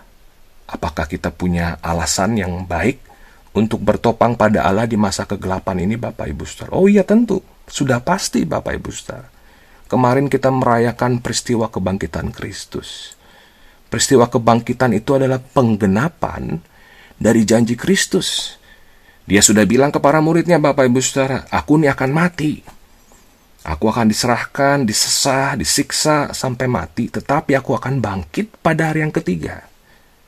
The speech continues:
Dan Tuhan sudah menepati janjinya itu, Bapak Ibu Saudara. Dia bangkit pada hari yang ketiga. Dan kalau kita lihat sejarah keselamatan dari zaman perjanjian lama,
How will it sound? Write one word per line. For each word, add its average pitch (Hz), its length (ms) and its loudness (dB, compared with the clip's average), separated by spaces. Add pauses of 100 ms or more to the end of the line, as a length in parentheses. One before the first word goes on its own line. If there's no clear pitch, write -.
(540)
Dan 160 240 2
Tuhan 196 400 2
sudah 165 240 2
menepati 165 800 0
janjinya 120 560 -2
itu, 127 240 -4
Bapak - 320 -6
Ibu 120 160 -8
Saudara. - 480 -12 (160)
Dia 120 160 0
bangkit 175 400 2
pada 123 240 0
hari 113 160 -6
yang 113 80 -10
ketiga. - 560 -14 (640)
Dan 139 160 0
kalau 147 160 4
kita 151 240 2
lihat 151 320 4
sejarah 127 640 0
keselamatan 127 800 -2
dari 101 240 0
zaman 95 320 -2
perjanjian 90 640 -6
lama, 110 400 -8